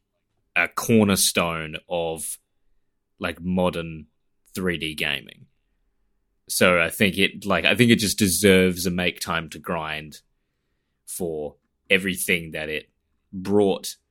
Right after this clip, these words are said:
to the medium, and it's actually stood up twenty,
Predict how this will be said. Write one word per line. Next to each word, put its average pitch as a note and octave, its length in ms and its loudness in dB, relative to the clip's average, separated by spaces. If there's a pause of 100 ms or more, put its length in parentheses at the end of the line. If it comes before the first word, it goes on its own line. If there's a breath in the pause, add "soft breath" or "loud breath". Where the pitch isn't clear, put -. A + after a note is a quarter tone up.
(520)
to C3 240 6
the A2 100 4
medium, E2+ 640 2 (880)
and E2+ 340 0
it's - 160 -4
actually F#2 380 -2
stood - 520 2
up F#2+ 340 2 (1040)
twenty, E2 760 -2